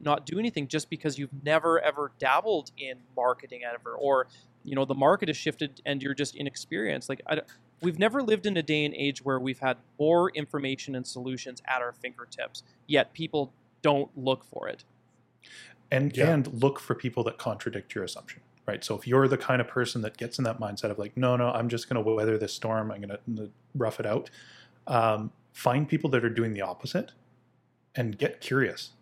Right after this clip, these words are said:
Speaker 2: Why are you doing
Speaker 3: Yeah.
Speaker 2: that? Why are you
Speaker 3: It
Speaker 2: investing in your marketing? Why are you hiring people in a recession? And they may give you a really unique insight. Don't, don't, you know, huddle around other people with the,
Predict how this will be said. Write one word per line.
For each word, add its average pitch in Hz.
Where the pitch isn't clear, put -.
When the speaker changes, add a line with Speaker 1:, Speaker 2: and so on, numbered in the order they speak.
Speaker 2:
Why 113
are 156
you 117
doing 123
Speaker 3:
Yeah. 120
Speaker 2:
that? -
Why 123
are 143
you 117
Speaker 3:
It 113
Speaker 2:
investing 104
in 101
your 98
marketing? 95
Why 113
are 139
you 113
hiring 104
people 107
in 98
a 98
recession? -
And 120
they 120
may 170
give 170
you 156
a 135
really 135
unique 127
insight. 120
Don't, 123
don't, 131
you 135
know, 120
huddle 131
around 120
other 123
people 113
with 107
the, 110